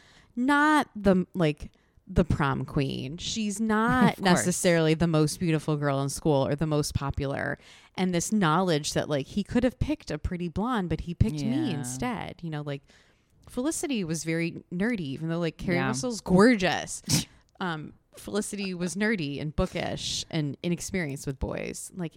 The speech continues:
Speaker 1: Angela was this invisible soft, again,
Speaker 2: Yeah.
Speaker 1: Claire Danes, gorgeous,
Speaker 2: Yeah.
Speaker 1: but
Speaker 2: Rory,
Speaker 1: they play, it's
Speaker 2: gorgeous.
Speaker 1: like the She's
Speaker 2: Yeah.
Speaker 1: All That effect,
Speaker 2: Yep.
Speaker 1: you know, like, "Oh, there's a gorgeous girl under there."
Speaker 2: Yeah.
Speaker 1: Um, but she was, like, this invisible sophomore who never thought that a guy would look at her. And, like, Rory was bookish. You know, Joey on
Speaker 2: Yeah.
Speaker 1: Dawson's Creek was a tomboy.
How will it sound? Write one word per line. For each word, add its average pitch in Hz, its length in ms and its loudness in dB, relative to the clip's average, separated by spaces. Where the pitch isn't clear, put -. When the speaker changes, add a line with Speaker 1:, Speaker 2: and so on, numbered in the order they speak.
Speaker 1:
Angela 180 440 -2
was 147 140 -4
this 147 260 -6
invisible 185 600 2
soft, - 300 -2
again, 233 260 4
Speaker 2:
Yeah. 120 180 -2
Speaker 1:
Claire 320 280 0
Danes, 233 320 0
gorgeous, 311 440 0
Speaker 2:
Yeah. 190 120 6
Speaker 1:
but 220 240 2
Speaker 2:
Rory, 196 420 10
Speaker 1:
they 254 100 2
play, 208 160 8
it's 170 80 6
Speaker 2:
gorgeous. - 240 2
Speaker 1:
like 359 140 0
the 339 100 2
She's - 220 2
Speaker 2:
Yeah. 233 140 6
Speaker 1:
All 214 100 4
That 165 260 2
effect, 339 520 0
Speaker 2:
Yep. - 140 0
Speaker 1:
you 240 80 2
know, 180 200 4
like, 196 220 2
"Oh, 466 240 6
there's 277 200 4
a 269 100 4
gorgeous 214 460 2
girl 185 240 4
under 302 260 2
there." 403 320 0
Speaker 2:
Yeah. 131 260 0
Speaker 1:
Um, 185 440 0
but 233 160 0
she - 160 -4
was, 240 160 -2
like, 233 140 0
this 208 180 -2
invisible 180 540 0
sophomore 135 760 -4
who 165 140 0
never 143 260 -4
thought 127 460 -8
that 151 120 -6
a 143 40 -8
guy 135 180 -6
would 131 140 -6
look 135 180 -6
at 127 100 -8
her. 113 380 -8
And, 175 140 -10
like, 180 200 -8
Rory 339 280 2
was 180 200 2
bookish. - 760 -8
You 208 80 -6
know, 147 160 -4
Joey 233 400 0
on 170 60 2
Speaker 2:
Yeah. 151 80 0
Speaker 1:
Dawson's 170 320 0
Creek 277 280 -2
was 185 140 -2
a 202 40 -2
tomboy. 160 840 0